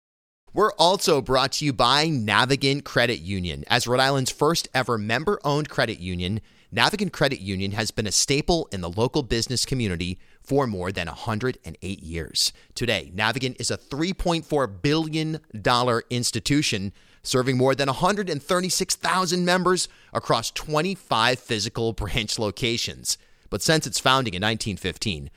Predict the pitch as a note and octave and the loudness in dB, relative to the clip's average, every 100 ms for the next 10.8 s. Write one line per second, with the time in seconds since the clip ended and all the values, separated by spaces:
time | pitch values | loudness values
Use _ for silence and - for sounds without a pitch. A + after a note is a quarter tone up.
0 | _ A#2 C3+ G3+ B3 G#3+ C#3+ C#3+ C#3 - | _ 0 2 2 0 -2 0 0 0 -2
1 | E3+ A#2 A#2 - - _ - A2 C3 D3 | -2 -2 -6 -10 -18 _ -4 0 0 -2
2 | C3+ - C#3 - A#2 A2 A2 - - B2 | -4 -2 -4 -4 -4 -2 -2 -4 -2 -2
3 | G#2 - A2 A#2 F3+ G#3+ G3 C3+ - D3 | -2 0 0 0 -2 -4 -4 -4 -2 -2
4 | - G2+ E2 F#2+ - - - A#2 A2+ B2 | -2 -4 -4 -4 -4 -10 -4 -2 -2 -4
5 | B2+ - D3 C#3+ F#3 A2 D2+ A#2 F#2+ - | -4 -8 -6 -2 -2 -2 -4 -4 0 0
6 | B2 A#2 G2 - G2+ A2 F3 A3 F3+ A#2+ | 0 -2 -2 -2 0 0 0 0 2 2
7 | A#2 A2 D#3 C3 E2 F2 - _ - - | 2 2 0 0 -4 -8 -10 _ -8 -8
8 | - F#2+ G#2 D3 D#3 G2 E3+ E3+ C#3+ - | -4 0 2 0 -2 -2 -2 0 -2 -2
9 | A#2+ - C3 D3 - D3 D3+ G#3+ D3+ A2 | -2 -4 -4 -4 -4 -6 -2 -2 0 -2
10 | A2 B2 A#2+ - G3 D#3+ F#2 G2+ | -2 0 0 0 2 2 2 -2